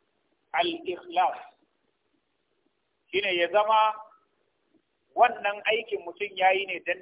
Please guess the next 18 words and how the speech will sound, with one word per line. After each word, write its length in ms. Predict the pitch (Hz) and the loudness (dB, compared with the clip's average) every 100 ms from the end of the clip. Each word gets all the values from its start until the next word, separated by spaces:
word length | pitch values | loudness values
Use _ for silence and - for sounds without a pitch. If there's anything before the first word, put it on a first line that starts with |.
| - | -6
neman 440 | 185 190 190 185 | -6 -4 -6 -6
yardan 360 | 170 143 147 147 | -8 -6 -8 -8
Allah. 340 | 151 147 - - _ _ _ _ _ _ _ _ _ _ _ _ _ _ _ _ | -10 -10 -14 -14 _ _ _ _ _ _ _ _ _ _ _ _ _ _ _ _
Ya 100 | 151 | -2
zama 160 | 185 208 | 0 -2
mutum 200 | 185 190 | -4 -2
ya 180 | 180 | 0
yi 80 | 190 | 0
ne 120 | 185 175 | 0 0
don 260 | 190 247 - _ _ _ _ _ _ _ | 0 -2 -14 _ _ _ _ _ _ _
neman 400 | 175 190 190 185 - 156 | -6 -2 -4 -6 -16 -6
yardan 420 | 160 160 180 180 | -6 -2 -4 -4
Allah 400 | 185 185 175 165 - - - | -6 0 4 4 2 -10 -8
maɗaukakin 520 | 175 160 - - - | -6 -6 -10 -18 -20
sarki. 200 | - _ _ _ _ _ _ _ _ _ _ _ _ _ _ _ _ _ _ _ _ _ _ _ | -20 _ _ _ _ _ _ _ _ _ _ _ _ _ _ _ _ _ _ _ _ _ _ _
Allah 240 | 196 226 202 | 2 4 4
madaukakin 540 | 202 196 185 196 202 | 2 0 -4 -8 -4
sarki 520 | 202 202 202 202 202 | -6 -6 -10 -14 -18